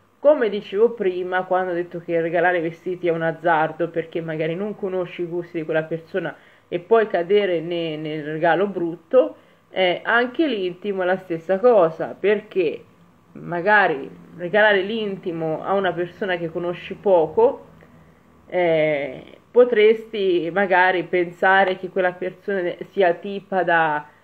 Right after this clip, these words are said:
un certo tipo di abbigliamento, magari invece non lo è.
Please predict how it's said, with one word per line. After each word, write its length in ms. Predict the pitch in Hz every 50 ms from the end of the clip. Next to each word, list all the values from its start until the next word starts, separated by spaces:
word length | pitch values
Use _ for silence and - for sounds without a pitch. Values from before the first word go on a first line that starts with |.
| _ _ _
un 120 | - 175
certo 360 | 165 - - 196 185 175 180 170
tipo 220 | - 175 - 175
di 60 | 170
abbigliamento, 720 | 175 165 165 165 185 175 170 185 196 196 185 175 185 175
magari 340 | 165 165 160 160 170 160 160
invece 320 | 156 147 160 160 - -
non 160 | 143 135 147 175
lo 180 | 226 269 226
è. 240 | 175 175 - - -